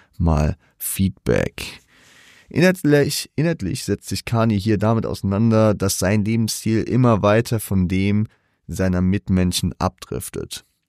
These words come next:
Gebackt durch für Kanye sehr typische und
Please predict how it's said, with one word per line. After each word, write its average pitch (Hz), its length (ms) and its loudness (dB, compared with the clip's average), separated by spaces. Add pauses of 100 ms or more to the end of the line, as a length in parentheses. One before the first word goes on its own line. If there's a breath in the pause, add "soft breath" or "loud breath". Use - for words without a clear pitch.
(840)
Gebackt 107 500 0
durch 101 560 2 (300)
für - 220 -10 (140)
Kanye 120 500 2
sehr 104 340 0
typische 113 960 0 (100)
und 92 640 -2